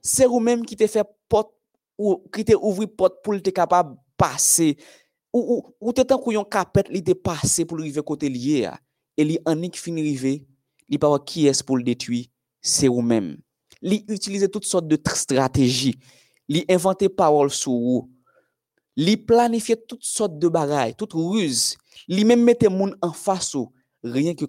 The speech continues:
pou l kapab detwi ou. M pa konn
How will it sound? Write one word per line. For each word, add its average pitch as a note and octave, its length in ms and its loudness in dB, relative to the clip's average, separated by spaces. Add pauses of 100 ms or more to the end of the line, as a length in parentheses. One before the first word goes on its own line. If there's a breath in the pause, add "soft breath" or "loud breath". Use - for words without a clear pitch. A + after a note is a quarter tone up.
(140)
pou D3 160 4
l C3 80 0
kapab A#2+ 440 0 (260)
detwi A#2+ 500 -6
ou. D#2+ 140 -6 (600 soft breath)
M G#3 100 -4
pa C#4+ 100 4
konn C4 380 -2